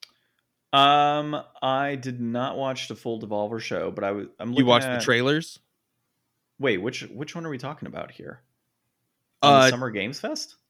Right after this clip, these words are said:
Speaker 2: So I just put notes under my notes for this first one. So Devolver Digital had a showcase as well.
Speaker 1: Oh, I didn't even catch
Speaker 2: Yeah.
Speaker 1: that. So yeah, you, you go ahead.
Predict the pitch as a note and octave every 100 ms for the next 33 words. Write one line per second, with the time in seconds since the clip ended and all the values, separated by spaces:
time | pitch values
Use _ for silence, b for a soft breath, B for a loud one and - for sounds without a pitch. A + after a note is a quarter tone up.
0 | _ _ - - F#3 D#3+ D#3 E3 F#3 F#3+
1 | A#3 - A3+ D3 D#3+ E3+ D#3+ - - D3
2 | C#3+ C3+ C3 A#2+ B2 B2+ C3 B2+ B2 B2
3 | A#2 A#2 A2+ G#2+ - - - - C3 A#2+
4 | A#2 A2+ G#2+ B2 A#2 - C3+ A#2 - F#2+
5 | F#2 - A2+ - B B D#3 D3+ F#3+ G3
6 | D#3 E3+ E3 C#3+ B2 B2 A#2 G#2+ C3+ A2+
7 | - A2+ G2+ - - - _ _ _ _
8 | _ C3 B2 G#2+ B2+ C3+ G2+ D#2+ - _
9 | _ _ - - G#2 G2 G#2 G#2 G2+ G2+
10 | F#2+ F#2+ _ _ C#3 C#3 G#2+ F#2+ F#2 F2
11 | - G#2 G2+ A2+ G#2 G#2+ - G2+ A2 G2+
12 | G#2 A2 -